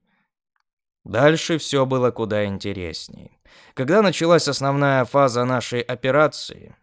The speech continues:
когда твари рванули вперёд, отвлекая на себя огонь многих бойцов на ближайших направлениях, Сойн решил отдать приказ на обстрел сразу всех позиций противника. И более того,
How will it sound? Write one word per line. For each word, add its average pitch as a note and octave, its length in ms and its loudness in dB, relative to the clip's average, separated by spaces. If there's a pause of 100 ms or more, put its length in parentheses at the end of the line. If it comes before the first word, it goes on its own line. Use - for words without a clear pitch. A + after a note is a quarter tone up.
(100)
когда G#2 260 -6
твари D#3 340 4
рванули C#3+ 460 2
вперёд, C#3 480 2
отвлекая A#2+ 480 0
на B2+ 100 -4
себя B2+ 380 0
огонь B2+ 260 0
многих B2+ 400 -4
бойцов A#2 560 0
на A2+ 120 -6
ближайших A#2 540 -2
направлениях, C#3+ 840 -2 (300)
Сойн F#3+ 440 2
решил F3+ 540 0
отдать C#3 560 0
приказ C3 560 -2
на B2 220 0
обстрел D3 500 0
сразу C3+ 460 0
всех C#3+ 500 0
позиций A#2+ 640 -2
противника. G#2+ 880 -8 (240)
И G2 100 -6
более D#3 460 4
того, G#2+ 440 -6